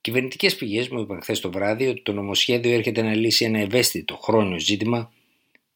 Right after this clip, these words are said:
που είναι συναισθηματικά φορτισμένο και για το οποίο η Ελλάδα έχει καταδικαστεί δεκάδες φορές από το Ευρωπαϊκό Δικαστήριο Δικαιωμάτων του Ανθρώπου.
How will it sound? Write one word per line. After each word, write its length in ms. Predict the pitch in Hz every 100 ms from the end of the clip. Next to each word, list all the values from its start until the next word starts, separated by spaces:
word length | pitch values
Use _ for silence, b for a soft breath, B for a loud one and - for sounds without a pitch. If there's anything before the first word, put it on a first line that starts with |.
| -
που 100 | 110
είναι 140 | 120
συναισθηματικά 760 | 113 117 107 - 101 95 - 107
φορτισμένο 640 | 120 - 110 98 101 104
και 100 | 107
για 120 | 101
το 100 | 104
οποίο 260 | 92 - 110
η 100 | 104
Ελλάδα 280 | 98 95
έχει 120 | 98 -
καταδικαστεί 680 | 104 104 98 92 90 -
δεκάδες 480 | 95 95 104 98 92
φορές 340 | - 92 90
από 120 | 95 87
το 80 |
Ευρωπαϊκό 500 | 90 90 87 87 -
Δικαστήριο 560 | 92 92 90 - 90 87
Δικαιωμάτων 640 | 85 85 85 80 80 -
του 140 | 82 85
Ανθρώπου. 480 | 87 104 92 -